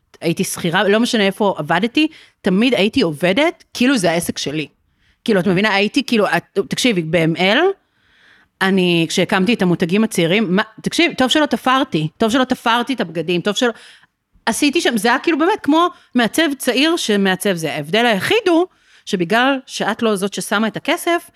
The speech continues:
את לא מקבלת בסופו של דבר את ההחלטות. והיו הרבה דברים, נגיד, המותג שעשיתי של אמילי, המידות, כאילו, את יודעת,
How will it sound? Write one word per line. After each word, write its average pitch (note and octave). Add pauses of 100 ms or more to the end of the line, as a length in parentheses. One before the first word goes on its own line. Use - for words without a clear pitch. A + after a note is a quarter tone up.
(300)
את C#4+
לא A#3+
מקבלת G3+
בסופו F3+
של F3+
דבר D#3+
את D#3+
ההחלטות. D3+ (320)
והיו G3
הרבה A3
דברים, A#3
נגיד, E3+
המותג E3+
שעשיתי F#3+
של G3
אמילי, D#3 (840)
המידות, E3
כאילו, G3+
את E3
יודעת, A3